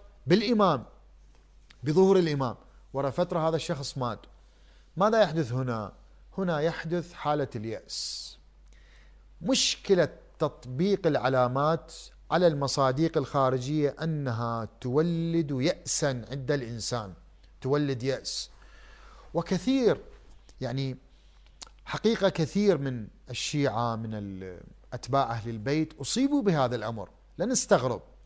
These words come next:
طبعًا هو باقي على صلاته وصومه، لكن ذلك التفاعل مع الإمام، التفاعل المطلوب مع الإمام، ذهب من عنده، من عند، من عند هذا الشخص. ليش؟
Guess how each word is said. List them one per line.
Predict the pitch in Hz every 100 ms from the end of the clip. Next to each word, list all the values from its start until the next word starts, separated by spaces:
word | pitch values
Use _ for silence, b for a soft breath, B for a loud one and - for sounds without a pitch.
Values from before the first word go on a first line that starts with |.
| b b b b
طبعًا | 175 185
هو | 202
باقي | 294 302
على | 233 233
صلاته | 208 202 185 180 165
وصومه، | 135 160 147 123 104 b b b
لكن | 147 170 151
ذلك | 151 151 143
التفاعل | 147 - - - 147 - 151 143 147 147
مع | 143 143
الإمام، | 143 147 156 185 220 220 - - b b b b
التفاعل | 151 151 160 143 156 135 147
المطلوب | 143 147 147 147 208 226 131 - b b b
مع | 147 139
الإمام، | 147 143 151 196 240 226 - -
ذهب | 175 226 247
من | 226 170
عنده، | 180 143 113 98 - -
من | 147
عند، | 139 160 135 -
من | 131 135 120
عند | 160 151
هذا | 151
الشخص. | 135 - 123 110 - - - - -
ليش؟ | 139 196 202 -